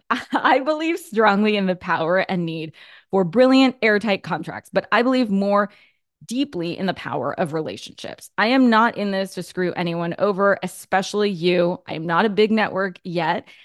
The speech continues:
and the person on the other side is me. Hi. <laughs> I would play in traffic for my friends and my people. If anything were to happen that you were unhappy about, I am confident that we would talk about it,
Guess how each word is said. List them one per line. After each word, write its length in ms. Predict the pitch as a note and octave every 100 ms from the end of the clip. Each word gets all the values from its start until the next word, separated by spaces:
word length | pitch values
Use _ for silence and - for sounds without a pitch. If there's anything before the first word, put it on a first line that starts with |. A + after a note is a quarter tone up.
| _
and 140 | F#3+ F#3
the 80 |
person 380 | F3+ A3 G#3+ B3
on 120 | G#3
the 100 | A3+
other 280 | - F3+ F3
side 360 | F3 E3+ F3 -
is 160 | C#4+ - B4+
me. 200 | F#3 - _ _ -
Hi. 340 | - - D#3 _ -
<laughs> 1800 | - - - C4 - - - - - - - _ _ - - - -
I 100 | G#3
would 160 | G#3+ B3
play 220 | C4+ C#4
in 100 | C#4
traffic 380 | - D#4 D4+ -
for 100 | F3+
my 160 | F3
friends 380 | E3+ D#3 D3 D#3 -
and 140 | E3
my 120 | D#3+
people. 440 | - D#3 - - - - -
If 140 | - F#3+
anything 400 | - A#3+ B3+ C4+
were 140 | C4 C4
to 120 | B3+
happen 560 | A3+ F#3 F#3 G3 F#3+ F#3+ _ _ -
that 200 | F#3 -
you 480 | G3 A#3 A#3+ B3 A3+
were 120 | D#3+ -
unhappy 480 | F3 F#3 A#3+ A#3+
about, 280 | A3 G#3 G3 -
I 80 |
am 180 | F#3+ F3
confident 640 | - - G3+ G#3+ G#3+ G#3
that 120 | F3 -
we 120 | E3+
would 160 | D#3
talk 260 | - A#3+ A#3+
about 280 | G#3+ G#3+ G#3
it, 160 | G#3